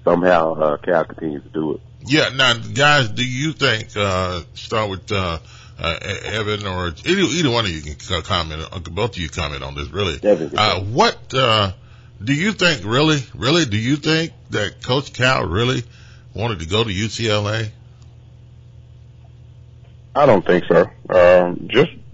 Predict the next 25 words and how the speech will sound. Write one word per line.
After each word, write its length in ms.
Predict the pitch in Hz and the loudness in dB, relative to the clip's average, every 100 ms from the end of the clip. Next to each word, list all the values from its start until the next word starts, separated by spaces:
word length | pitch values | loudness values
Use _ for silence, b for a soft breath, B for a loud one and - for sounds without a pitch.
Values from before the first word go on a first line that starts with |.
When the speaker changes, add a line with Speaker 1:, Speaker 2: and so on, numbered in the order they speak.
| - | 4
Speaker 3:
based 280 | 98 104 104 | 6 6 4
off 160 | 98 | 4
the 60 | 92 | 2
cost 300 | - 104 - | 2 2 2
of 80 | 82 | 4
living. 300 | 101 82 80 - - - - - | 4 4 -2 -12 -20 -20 -20 -10
Uh, 180 | - - | -4 -2
he 140 | - 117 | 0 4
has 220 | 107 92 | 8 8
a 120 | 87 - - - | 4 -4 -14 -6
five 300 | - 101 95 | 2 6 6
million 260 | 98 98 95 | 6 4 6
dollar 240 | 92 92 87 | 8 8 6
home 320 | 107 101 92 | 4 4 4
in 120 | 87 | 4
Lexington. 420 | 101 113 - 90 | 4 2 -4 -2
That's 140 | 87 - | 0 2
probably 380 | - 92 87 82 | 4 4 6 4
a 60 | |
one 260 | 85 98 95 | 4 4 4
million 240 | 87 87 | 4 2
dollar, 320 | 85 85 85 - | 4 4 4 2
I 60 | 101 | 2
mean, 160 | 78 | 6
a 140 | 92 | 6